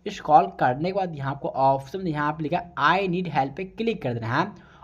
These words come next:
और क्लिक करने के बाद यहाँ पे आपका लोडिंग, जैसे कि आप देख सकते हैं, और लोडिंग लेने के बाद यहाँ पे आप सभी को बताएंगे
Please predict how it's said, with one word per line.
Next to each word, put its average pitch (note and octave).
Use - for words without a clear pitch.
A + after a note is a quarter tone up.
और E3+
क्लिक G#3+
करने D3+
के D3+
बाद C#3+
यहाँ D3
पे E3
आपका D3
लोडिंग, E3+
जैसे C3+
कि F3+
आप E3
देख C#3
सकते C3+
हैं, F3
और A3
लोडिंग G3
लेने D#3+
के F#3
बाद D3
यहाँ D#3+
पे F#3+
आप C#3
सभी C#3+
को D3
बताएंगे C#3+